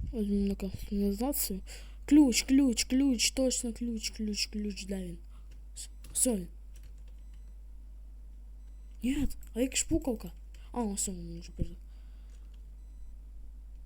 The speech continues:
все, главное нам сейчас не подохнуть.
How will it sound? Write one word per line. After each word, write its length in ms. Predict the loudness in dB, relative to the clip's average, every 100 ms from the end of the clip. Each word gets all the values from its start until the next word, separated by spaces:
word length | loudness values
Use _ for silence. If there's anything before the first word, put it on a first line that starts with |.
| -14 -14 -14 -14 -14 -14 -14 -14 -14 -10 -8 -8 -6
все, 260 | 2 4 6
главное 380 | 4 4 4 2
нам 200 | 2 2
сейчас 260 | 2 2
не 80 | 0
подохнуть. 760 | 2 0 0 -2 0 -2 -2